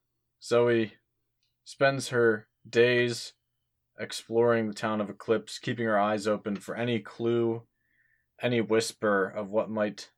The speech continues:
come next for her, when, and waiting for Madarua to reach out to give instructions. And her familiar hasn't had any contact from Madarua in the time since Dresden's departure.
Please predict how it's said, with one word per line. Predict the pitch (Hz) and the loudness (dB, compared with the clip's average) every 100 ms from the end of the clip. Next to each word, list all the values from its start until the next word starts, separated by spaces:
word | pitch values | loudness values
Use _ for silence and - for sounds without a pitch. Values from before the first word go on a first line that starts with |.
| _ | _
come | - 120 107 | -6 -2 0
next | 107 104 - | 0 -2 -8
for | 110 | -8
her, | 104 107 107 | 0 2 2
when, | 101 104 | -2 -4
and | 101 104 | -4 0
waiting | 110 151 117 90 | 4 4 4 -2
for | - | -6
Madarua | 104 101 98 98 98 95 | 0 2 2 -2 -2 -2
to | - | -4
reach | 98 104 98 | -8 -8 -2
out | 101 95 90 _ _ _ _ | 0 0 -2 _ _ _ _
to | - | -8
give | 104 110 | -4 -2
instructions. | 104 - 110 104 - 95 92 - - | -2 2 2 2 -4 -6 -6 -10 -8
And | 107 101 98 95 92 - _ _ _ _ _ _ - | -4 -2 -2 -4 -10 -16 _ _ _ _ _ _ -8
her | 110 | -6
familiar | - 113 123 123 113 | -2 0 2 4 4
hasn't | 110 110 107 | 4 0 2
had | 104 104 | 2 4
any | 104 | 2
contact | 101 107 104 107 98 - | -2 -2 -2 2 0 0
from | 104 | -4
Madarua | 98 95 95 98 98 | -2 -2 -2 -2 -2
in | 85 | -4
the | 92 | -8
time | 90 101 98 95 | -6 -4 -4 -6
since | - 101 92 - - _ | -8 -8 -8 -10 -16 _
Dresden's | - 101 95 101 92 | 0 0 0 -8 -10
departure. | - - 98 92 - 78 | -12 0 0 0 -6 -12